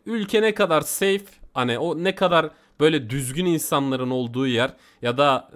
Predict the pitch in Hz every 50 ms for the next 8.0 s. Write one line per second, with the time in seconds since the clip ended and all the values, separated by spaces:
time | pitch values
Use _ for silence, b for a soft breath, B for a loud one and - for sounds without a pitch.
0 | - _ - 139 143 143 - 165 156 160 165 160 147 135 156 165 - 190 165 151
1 | 135 131 - - 135 110 - _ b b b b b b - - 131 131 131 -
2 | - - - 160 - - - 131 110 110 - - 117 104 101 101 98 104 120 151
3 | 185 - b b b b b - 135 151 170 175 151 131 143 165 170 151 123 110
4 | 101 98 92 92 92 90 92 92 107 110 _ _ _ _ _ _ _ _ _ _
5 | _ _ _ _ _ - 117 143 160 151 135 143 139 - 185 185 190 190 - -
6 | - - 143 135 - - 151 147 151 - - - 190 185 165 143 120 110 - -
7 | 110 104 131 143 143 139 143 160 170 165 139 117 123 165 196 160 104 90 80